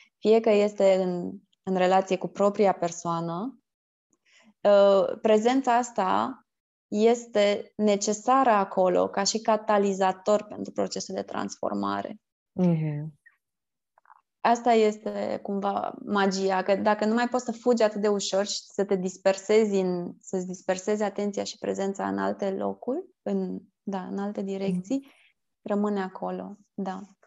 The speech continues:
Speaker 1: Și e foarte frumoasă imaginea asta cu atanorul alchimic.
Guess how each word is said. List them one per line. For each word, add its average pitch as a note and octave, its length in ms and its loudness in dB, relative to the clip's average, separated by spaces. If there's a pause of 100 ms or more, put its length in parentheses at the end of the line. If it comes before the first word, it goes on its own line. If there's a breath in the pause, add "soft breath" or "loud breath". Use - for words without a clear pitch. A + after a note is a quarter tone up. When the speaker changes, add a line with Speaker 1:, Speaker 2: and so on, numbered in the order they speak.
(320)
Speaker 1:
Și - 260 -20 (1040)
e A3 80 -4
foarte G#3+ 240 2
frumoasă F3+ 360 -6
imaginea - 440 -8
asta - 240 -8
cu - 260 -10
atanorul F#3+ 500 -2
alchimic. F#3 640 -6